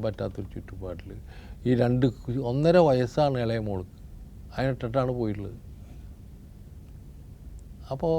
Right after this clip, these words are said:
അതൊക്കെ ഒന്നുകൂടി ആലോചിച്ച് ചെയ്യണ്ടേ. അപ്പോൾ ചെയ്തു പോയി, ഇനിയുള്ള വഴി തിരിച്ചു വരിക എന്നുള്ളത് മാത്രമാണ്. അതിനെന്തൊക്കെ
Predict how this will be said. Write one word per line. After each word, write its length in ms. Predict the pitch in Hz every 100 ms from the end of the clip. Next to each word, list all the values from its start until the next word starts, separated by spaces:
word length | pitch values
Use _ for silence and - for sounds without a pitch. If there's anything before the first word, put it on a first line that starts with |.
| 160 147
അതൊക്കെ 320 | 139 165 - 165
ഒന്നുകൂടി 280 | 151 147 143 107
ആലോചിച്ച് 420 | 107 123 127 117 -
ചെയ്യണ്ടേ. 260 | 120 107 117
അപ്പോൾ 140 | 139 -
ചെയ്തു 260 | 170 185 208 170
പോയി, 180 | 135 139 - - - 127
ഇനിയുള്ള 360 | 160 170 117 120 -
വഴി 260 | 101 90 98 135 - -
തിരിച്ചു 340 | 107 95 - 120
വരിക 240 | 98 95 101 107
എന്നുള്ളത് 360 | 101 98 90 95 92
മാത്രമാണ്. 460 | 82 - 85 71 - - - - - - - -
അതിനെന്തൊക്കെ 560 | 123 151 135 131 127